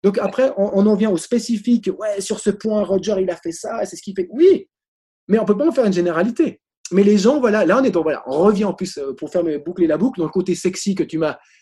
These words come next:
que tu m'as dit au tout début. Ça, c'est du sexy. Ça, c'est waouh, sur cette balle de break, le mec, il fait ça, il fait ça, et ça marche. Ça, c'est sexy. Et ça, tout le monde a envie d'acheter. Mais la réalité, c'est, euh,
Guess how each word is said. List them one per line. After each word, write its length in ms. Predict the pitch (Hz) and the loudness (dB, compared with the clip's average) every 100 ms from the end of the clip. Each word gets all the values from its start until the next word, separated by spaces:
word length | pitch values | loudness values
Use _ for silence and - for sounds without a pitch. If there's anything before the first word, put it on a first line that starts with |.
| _ - | _ -4
que 80 | |
tu 180 | 185 185 | -2 0
m'as 140 | 175 160 | 0 0
dit 120 | 175 | 2
au 120 | 156 | 0
tout 120 | 160 | 0
début. 280 | 151 143 254 | -4 -2 -4
Ça, 180 | - 214 | -2 -2
c'est 180 | 175 170 | 0 0
du 80 | |
sexy. 460 | 156 165 - 151 - _ _ _ | -2 -6 -6 -12 -16 _ _ _
Ça, 120 | - | -6
c'est 120 | 185 160 | -4 -4
waouh, 480 | 175 196 170 151 | -4 -6 -4 -4
sur 180 | 143 175 | -2 -2
cette 180 | - - | -2 -2
balle 140 | 160 | 0
de 120 | 156 165 | 0 0
break, 340 | 170 185 180 | 4 4 4
le 80 | 160 | -2
mec, 200 | 170 170 | -2 -4
il 80 | 190 | -6
fait 120 | 165 | -6
ça, 300 | 160 196 175 | -4 -4 -2
il 100 | 170 | -4
fait 120 | 175 | -6
ça, 160 | 151 - - | -8 -4 -2
et 60 | |
ça 180 | - - | -2 -4
marche. 540 | 214 302 - - - _ _ _ _ - - - | -8 -8 -10 -16 -20 _ _ _ _ -20 -20 -6
Ça, 120 | 180 | -2
c'est 120 | 170 | -2
sexy. 440 | 185 160 - 139 - _ _ - | -2 -4 -4 -10 -12 _ _ -10
Et 80 | 156 | -4
ça, 160 | 208 | 0
tout 140 | 196 220 | 2 6
le 60 | |
monde 140 | 214 190 | 6 6
a 40 | |
envie 160 | 170 175 | 6 4
d'acheter. 480 | 165 - 165 - - | 0 0 -2 -2 -4
Mais 80 | 165 | 0
la 120 | 165 | 0
réalité, 480 | 170 170 202 240 190 | 0 -2 0 2 2
c'est, 260 | 165 156 | 4 4
euh, 240 | 151 147 | 4 0